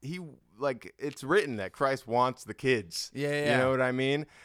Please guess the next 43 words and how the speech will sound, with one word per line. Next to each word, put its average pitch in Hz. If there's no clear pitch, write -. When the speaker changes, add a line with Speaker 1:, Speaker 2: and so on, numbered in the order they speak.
Speaker 1:
At 117
the 131
end 151
of 139
the 123
day, 117
it's 123
Speaker 2:
Well, 160
because 170
you, 160
you 151
construct 147
your 131
perception 147
of 110
reality 127
around 127
this 127
paradigm 127
that 123
is 110
built 127
when 123
you're 110
young. 101
It's -
the -
fucking 98
Speaker 1:
and 147
it's 151
so, 180
and 131
it's 139
so 143
easy 147
to -
take -
your -
kids 120
to 117
church -
with -
you. -